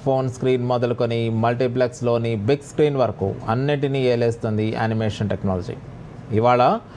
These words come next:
అంతర్జాతీయ యానిమేషన్ దినోత్సవం. రోజుకో కొత్త రూపును సంతరించుకున్న ఈ బొమ్మల ప్రపంచంపై దూరదర్శన్ యాదగిరి స్పెషల్ స్టోరీ.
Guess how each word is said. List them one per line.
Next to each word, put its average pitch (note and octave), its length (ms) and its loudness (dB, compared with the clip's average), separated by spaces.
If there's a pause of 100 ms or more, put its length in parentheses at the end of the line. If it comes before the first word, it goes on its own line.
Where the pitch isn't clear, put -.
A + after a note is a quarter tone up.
(260)
అంతర్జాతీయ D#3 640 6
యానిమేషన్ C3 640 0
దినోత్సవం. G#2 480 -2 (680)
రోజుకో F#3 460 6
కొత్త F#3 420 2
రూపును E3+ 480 2
సంతరించుకున్న D3 760 0
ఈ B2+ 200 2
బొమ్మల C3+ 380 2
ప్రపంచంపై A#2+ 800 -2
దూరదర్శన్ B2 840 0
యాదగిరి G#2 480 2
స్పెషల్ A2+ 420 -4
స్టోరీ. - 340 -6